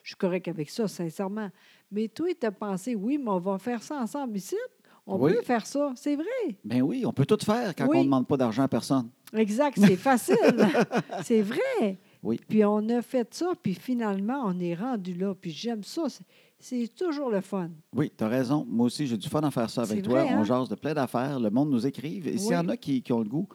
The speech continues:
Speaker 2: on a un groupe Facebook qui
Speaker 1: Oui.
Speaker 2: s'appelle, euh, Maintenant que les enfants sont couchés.
Speaker 1: Exact.
Speaker 2: Fait que vous pouvez vous abonner au groupe. Fait que des fois, on met des affaires là. Disons qu'on parle de quelque chose. Des fois, je rajoute
Speaker 1: Oui.
Speaker 2: une photo là.
Speaker 1: Des fois, ça arrive. Des fois, non.
Speaker 2: Des
Speaker 1: Ça
Speaker 2: fois,
Speaker 1: dépend.
Speaker 2: non. Parce que ceux qui m'écoutent savent que je suis un peu T D A, puis que des fois, j'en oublie.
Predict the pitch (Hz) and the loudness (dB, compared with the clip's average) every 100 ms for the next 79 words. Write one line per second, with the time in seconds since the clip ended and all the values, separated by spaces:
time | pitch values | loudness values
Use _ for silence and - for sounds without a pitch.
0 | - - - 113 123 110 139 - 123 101 | -18 -18 -4 0 2 0 -4 -4 -4 -4
1 | 95 139 _ - 214 247 110 107 98 90 | -6 -8 _ -4 -2 0 0 -2 -2 -2
2 | 87 85 104 101 113 120 101 101 120 117 | -4 -4 -4 -4 -4 -6 -6 -6 -6 -8
3 | 98 - 185 220 185 160 208 - - _ | -10 -10 -10 -6 -6 -4 -8 -8 -18 _
4 | - 98 98 90 - 113 107 104 101 98 | -8 -6 -6 -10 -6 -4 -2 -2 -2 -2
5 | 123 101 101 131 - 98 92 95 104 101 | -2 -2 -6 -6 -6 -8 -6 -8 -6 -6
6 | 95 92 87 95 82 92 131 127 113 104 | -6 -8 -8 -6 -6 -6 -2 -2 -2 -4
7 | 110 101 98 - 113 101 - 107 95 92 | -4 -4 -10 -8 -8 -8 -6 -8 -6 -6
8 | 110 104 110 - 107 92 95 - - _ | -6 -6 -8 -4 -2 -2 -6 -10 -20 _
9 | _ _ 190 190 247 254 240 208 226 262 | _ _ -6 -4 -2 0 0 0 0 -2
10 | 196 214 - 247 214 196 147 - 120 139 | -4 -6 -4 -4 -2 -2 -4 -4 -2 2
11 | 202 226 220 123 - - 117 - 113 - | 2 2 2 0 -6 -4 -4 -2 -4 -4
12 | 143 120 107 156 - 127 135 117 101 95 | -4 -2 0 -2 -4 -6 -6 -8 -10 -8
13 | 110 107 160 135 117 131 165 - 127 120 | -6 -4 -2 0 0 0 -2 -6 -8 -8
14 | - 120 120 123 185 180 202 180 160 | -6 -4 -2 -4 -2 0 0 0 -2